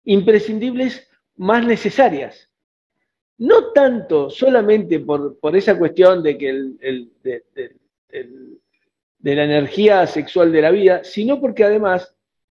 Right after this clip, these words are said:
es satisfacción asegurada. En cambio, otras cosas se construyen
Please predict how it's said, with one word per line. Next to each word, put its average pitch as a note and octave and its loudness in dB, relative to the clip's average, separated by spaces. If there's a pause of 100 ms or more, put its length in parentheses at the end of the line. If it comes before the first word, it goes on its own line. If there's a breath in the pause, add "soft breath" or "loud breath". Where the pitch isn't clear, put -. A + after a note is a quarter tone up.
(160)
es A3 2
satisfacción G3 2
asegurada. D3 -4 (1400)
En F3+ 2
cambio, A#3 4
otras C4+ 0
cosas F#3+ -4 (440)
se F3+ -2
construyen F3 -2